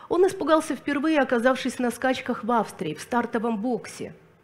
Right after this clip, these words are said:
К некоторым вещам лошадь нужно приучать постепенно, терпеливо, но в той ситуации приучать было некогда, нужно было стартовать. Поэтому Запуску закрутили губу закруткой, надели на голову мешок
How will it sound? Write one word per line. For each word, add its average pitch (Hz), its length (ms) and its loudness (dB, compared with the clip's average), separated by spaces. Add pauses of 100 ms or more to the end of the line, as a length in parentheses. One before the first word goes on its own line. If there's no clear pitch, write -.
(520)
К - 60 -4
некоторым 285 420 2
вещам 330 340 2
лошадь 302 280 0
нужно 277 260 0
приучать 269 400 -4
постепенно, 240 680 -2
терпеливо, 208 720 -2 (360)
но 214 120 2
в - 60 -12
той 349 180 2
ситуации 247 500 0
приучать 202 480 -2
было 262 200 -2
некогда, 233 600 -2 (100)
нужно 254 320 0
было 254 200 0
стартовать. 226 640 -4 (1120)
Поэтому 247 380 2
Запуску 247 420 0
закрутили 208 580 -2
губу 185 300 -6
закруткой, 226 640 -4 (340)
надели 196 380 4
на 180 160 2
голову 185 340 -2
мешок 175 540 -4